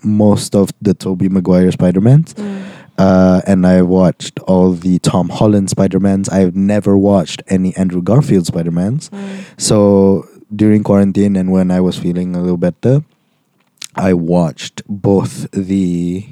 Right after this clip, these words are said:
Speaker 1: Andrew Garfield Spider-Man movies,
Speaker 2: Hmm.
Speaker 1: uh, in preparation.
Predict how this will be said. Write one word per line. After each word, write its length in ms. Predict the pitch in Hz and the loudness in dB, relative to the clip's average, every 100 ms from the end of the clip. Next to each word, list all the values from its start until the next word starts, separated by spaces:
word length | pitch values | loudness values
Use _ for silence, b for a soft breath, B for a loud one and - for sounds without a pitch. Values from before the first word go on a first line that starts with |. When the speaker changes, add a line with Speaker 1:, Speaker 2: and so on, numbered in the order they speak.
| - 95 | -12 -6
Speaker 1:
Andrew 260 | 98 95 | -4 -4
Garfield 460 | 87 95 - 98 85 | -2 -2 -2 -4 -4
Spider-Man 400 | 90 90 92 92 | -4 -2 -2 -4
movies, 560 | 98 95 151 180 - | -4 2 2 0 -8
Speaker 2:
Hmm. 320 | 214 208 196 196 B B B - | -12 -12 -12 -16 B B B 0
Speaker 1:
uh, 640 | 101 95 90 87 87 87 - | 2 2 2 -2 -2 -2 0
in 160 | 127 | 0
preparation. 1040 | 117 131 - 120 151 - 110 95 123 - | 0 0 0 2 2 2 0 0 -2 -8